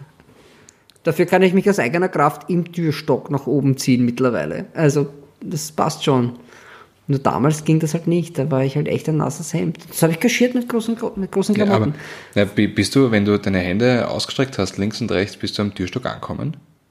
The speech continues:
Speaker 1: Ja, na, nach
Speaker 2: Also,
Speaker 1: oben und
Speaker 2: me-,
Speaker 1: unten
Speaker 2: na,
Speaker 1: nicht, aber seitlich schon, du.
Speaker 2: auf
Speaker 1: Ich
Speaker 2: beiden
Speaker 1: glaub, ich bin ja
Speaker 2: Seiten
Speaker 1: nicht in der
Speaker 2: gleichzeitig?
Speaker 1: Ich bin ja nicht in einer Altbauwohnung aufgewachsen mit Doppelflügeltüren, also das, das,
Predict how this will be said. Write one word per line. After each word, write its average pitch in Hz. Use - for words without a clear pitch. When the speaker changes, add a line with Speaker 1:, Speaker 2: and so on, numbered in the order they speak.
Speaker 1:
Ja, 165
na, 156
nach 160
Speaker 2:
Also, -
Speaker 1:
oben 107
und 113
Speaker 2:
me-, 123
Speaker 1:
unten 170
Speaker 2:
na, 127
Speaker 1:
nicht, 180
aber 165
seitlich 147
schon, 131
du. 131
Speaker 2:
auf -
Speaker 1:
Ich 78
Speaker 2:
beiden 80
Speaker 1:
glaub, 156
ich 143
bin 101
ja 170
Speaker 2:
Seiten -
Speaker 1:
nicht 180
in 170
der 101
Speaker 2:
gleichzeitig? 95
Speaker 1:
Ich -
bin 135
ja 165
nicht 156
in 165
einer 160
Altbauwohnung 135
aufgewachsen 123
mit 156
Doppelflügeltüren, 147
also 127
das, 127
das, 160